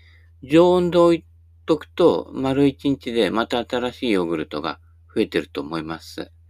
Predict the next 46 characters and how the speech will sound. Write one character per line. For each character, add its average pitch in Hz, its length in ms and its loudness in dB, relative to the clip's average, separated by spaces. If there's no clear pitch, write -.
は - 240 -14
い。 - 100 -20
あ 131 100 -2
の 127 80 -2
ね、 113 80 0
牛 170 340 0
乳 226 220 0
パ 220 140 -2
ッ 214 40 -4
ク 90 240 -4
で、 104 340 0
の 120 80 -2
中 107 300 0
に、 117 380 -2
ヨ 139 140 4
ー - 20 4
グ 139 160 4
ル 113 120 2
ト 87 480 2
を 131 100 -2
大 131 60 0
さ 127 180 0
じ 120 160 -4
二 120 140 -2
杯 120 260 0
ぐ 107 140 -4
ら 76 80 -4
い - 20 -4
入 69 80 -10
れ 69 60 -12
て、 78 280 -2
あ 82 120 -10
の、 78 140 -6
ち - 100 -6
ゃ 101 60 -2
ん 90 60 -6
と 95 100 -4
か 90 140 -6
き - 120 -8
混 90 200 -4
ぜ 85 120 -12
て 123 160 -10
ね。 147 200 -8
で、 123 800 0
ま 98 280 -2
あ、 - 60 -20